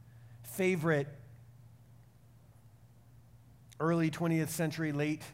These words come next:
nineteenth century revivalists, Ian Bounds, wrote, "The church is looking for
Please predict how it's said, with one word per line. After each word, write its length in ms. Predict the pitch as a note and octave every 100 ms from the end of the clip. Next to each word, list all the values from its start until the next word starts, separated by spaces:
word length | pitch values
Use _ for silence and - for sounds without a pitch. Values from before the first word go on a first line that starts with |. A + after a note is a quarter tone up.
| - - - - - -
nineteenth 480 | C3+ D3 C#3+ D3+ C3+
century 680 | - D3+ C#3+ D3 C#3+ C3 - - - - - -
revivalists, 840 | C3 D3 E3 D#3+ C#3+ C#3 - -
Ian 240 | E3 E3
Bounds, 540 | D3 D3+ D3+ D3 C#3 - - -
wrote, 380 | C#3+ D#3 E3 E3
"The 80 | D3
church 580 | - - G#3+ G3+ - -
is 180 | E3+ B2
looking 500 | D3+ E3+ F3 E3 E3
for 540 | D#3 D#3 D3 C3+ B2+